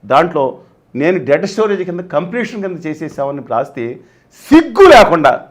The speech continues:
మళ్ళా చెప్తున్నా, మీరు త-, ఎంపీలని మాట్లాడుకోమనండి, ధైర్యం ఉంటే మాట్లాడండి, సిగ్గు ఉంటే మా-, మీ గురించే మాట్లాడతాను. సిగ్గు లేదా, ఉందా అని అడుగుతున్నాను నేను.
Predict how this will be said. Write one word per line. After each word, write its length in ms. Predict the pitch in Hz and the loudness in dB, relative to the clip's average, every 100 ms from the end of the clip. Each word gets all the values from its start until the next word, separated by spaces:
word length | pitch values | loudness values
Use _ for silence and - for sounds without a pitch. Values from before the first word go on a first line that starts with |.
| _ _ - | _ _ -2
మళ్ళా 200 | 135 180 | 2 2
చెప్తున్నా, 380 | 170 - 165 107 - _ - | 0 -4 -8 -10 -12 _ -18
మీరు 420 | 101 110 113 196 190 - | -12 -8 -2 -2 -4 -8
త-, 360 | 202 196 147 151 160 | -8 -8 -14 -6 0
ఎంపీలని 440 | 220 262 233 180 147 | 0 2 0 0 2
మాట్లాడుకోమనండి, 580 | 202 208 - 123 107 98 _ _ _ _ | 4 4 0 -4 -8 -10 _ _ _ _
ధైర్యం 340 | 165 285 370 339 | 4 6 8 6
ఉంటే 160 | 302 277 | 6 6
మాట్లాడండి, 340 | 240 240 220 160 | 6 6 2 0
సిగ్గు 320 | - 311 - | -4 -2 0
ఉంటే 140 | 339 285 | 2 2
మా-, 100 | 214 - _ 208 | 0 -4 _ 0
మీ 80 | 311 | 2
గురించే 220 | 320 285 285 | 4 2 4
మాట్లాడతాను. 460 | 226 214 - 180 | 4 2 0 -2
సిగ్గు 280 | - 226 302 254 | -8 -6 0 2
లేదా, 180 | 202 170 - - _ - | 4 2 0 -6 _ 0
ఉందా 180 | 254 269 | 6 8
అని 80 | 262 | 8
అడుగుతున్నాను 480 | 226 247 247 214 170 | 4 0 -2 -2 -2
నేను. 140 | 117 | -6